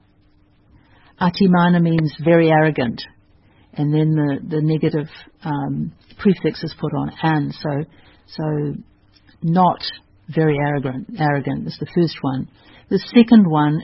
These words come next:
is pagaba, which means more something like res-, recklessness or boldness, or being forward.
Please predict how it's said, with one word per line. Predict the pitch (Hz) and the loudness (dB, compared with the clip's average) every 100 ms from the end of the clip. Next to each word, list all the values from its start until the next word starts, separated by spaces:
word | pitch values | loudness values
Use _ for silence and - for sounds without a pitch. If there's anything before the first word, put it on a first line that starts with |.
| - | -4
is | 165 156 - - - - - | -2 -2 -8 -20 -20 -20 -8
pagaba, | 196 185 180 180 160 131 151 _ _ _ _ _ - _ | -2 2 4 4 4 0 -4 _ _ _ _ _ -20 _
which | 175 165 - | -4 -2 2
means | 175 175 175 170 | 2 4 2 2
more | 165 165 170 | 0 2 0
something | 165 190 175 | -2 -4 -2
like | 170 165 196 | 0 -2 -4
res-, | 170 165 180 180 - - | -4 2 4 2 -2 -8
recklessness | 202 180 202 - 180 - 165 147 - | 2 6 6 4 -2 0 0 0 -2
or | 151 | -4
boldness, | 135 175 185 180 165 139 127 - - _ _ _ _ _ _ _ _ _ _ _ _ _ 170 | 2 4 6 4 2 -2 -4 -14 -20 _ _ _ _ _ _ _ _ _ _ _ _ _ -8
or | 147 143 143 156 | -4 -2 -4 -4
being | 156 156 156 - - | -2 0 -2 -2 4
forward. | 190 165 139 113 | 4 4 2 -2